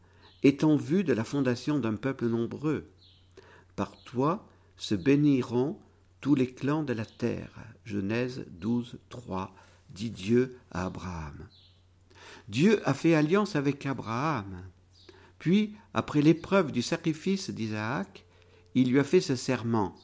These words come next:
Par ta postérité se béniront toutes les nations de la terre,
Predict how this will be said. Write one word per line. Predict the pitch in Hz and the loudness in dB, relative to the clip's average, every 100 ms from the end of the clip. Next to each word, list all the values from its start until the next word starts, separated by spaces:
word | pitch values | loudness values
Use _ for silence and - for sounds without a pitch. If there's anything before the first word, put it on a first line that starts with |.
| - _ _ _ _ _ _ - | -20 _ _ _ _ _ _ 4
Par | 190 185 - | 4 4 0
ta | 160 | -2
postérité | 147 151 151 - 147 147 - - 147 | 2 0 0 0 0 -2 -2 2 4
se | 147 123 | 4 2
béniront | 110 147 139 131 131 147 | 4 6 6 4 2 2
toutes | 135 123 127 | 2 -2 0
les | 117 113 | 0 2
nations | 110 - - 110 | 0 -2 -2 -2
de | 98 | -2
la | 92 | -6
terre, | - - 98 87 - | -8 -8 -8 -8 -12